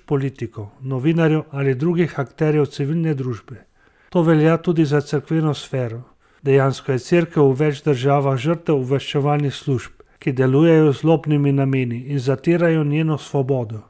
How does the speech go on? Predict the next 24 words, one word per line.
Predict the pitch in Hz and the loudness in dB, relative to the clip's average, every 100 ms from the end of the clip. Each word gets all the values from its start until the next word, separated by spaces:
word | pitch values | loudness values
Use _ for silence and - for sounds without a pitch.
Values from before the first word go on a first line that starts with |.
| _ _ _ | _ _ _
Ta | - 139 | -4 -2
tveganja | - 127 120 120 123 | 0 0 0 -2 -4
je | 120 - | -4 -2
treba | 139 131 | 0 0
vedno | 127 151 147 135 | 0 0 0 -4
oceniti | - 151 131 131 - 156 - _ _ | -4 -2 -2 -2 -4 -8 -10 _ _
in | 160 135 | -2 0
zahtevajo | 139 - 170 156 151 | -2 0 0 4 2
visok | 135 131 196 185 | 2 0 -2 -2
moralni | 160 147 151 160 147 | 0 0 2 2 0
ugled | 135 147 143 | 0 -2 -2
od | 123 - | -4 -4
tistih, | 175 - 151 - - - - - _ | -6 -2 -2 -2 -8 -20 -20 -20 _
ki | - | -6
se | 151 165 | -4 -4
pripravljajo | 143 143 147 147 151 143 135 | -2 -4 0 2 2 2 0
na | 135 131 | 0 -2
delo, | 117 120 113 110 | -4 -4 -6 -12
kot | - 135 | -12 -10
je | 131 | -8
vaše, | 113 104 - - - _ _ - - 143 | -8 -10 -14 -20 -20 _ _ -20 -8 -2
in | |
od | 127 - | -2 0
tistih, | 190 - 170 | -2 2 2